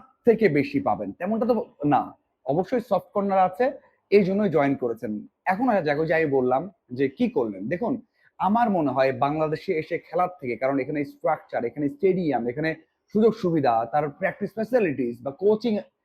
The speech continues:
বড় কোচিং, আহ, কোচিং স্টাফের under-এ কাজ করা, সেটা তো হবে না। আর সেটা না করলে এই যে উনিশ বছর বয়স,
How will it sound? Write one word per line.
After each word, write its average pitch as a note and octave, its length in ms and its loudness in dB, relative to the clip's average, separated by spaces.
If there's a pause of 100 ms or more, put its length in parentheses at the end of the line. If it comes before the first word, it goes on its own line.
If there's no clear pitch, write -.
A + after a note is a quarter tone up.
(200)
বড় F#3+ 240 2
কোচিং, F#3+ 300 -2
আহ, D3 380 -2
কোচিং F3+ 340 -4
স্টাফের F3+ 300 -6
under-এ F3 220 -4
কাজ G3+ 300 -8
করা, G#2+ 280 -4 (360)
সেটা G3+ 280 -6
তো G3+ 120 -2
হবে A2 280 -2
না। F2+ 300 -14
আর B2 80 -10
সেটা C#3+ 300 -6
না G3 140 0
করলে B2+ 320 -2
এই D3 160 -4
যে D3+ 80 -8
উনিশ D#3+ 280 -4
বছর C3+ 240 -6
বয়স, A2+ 380 -4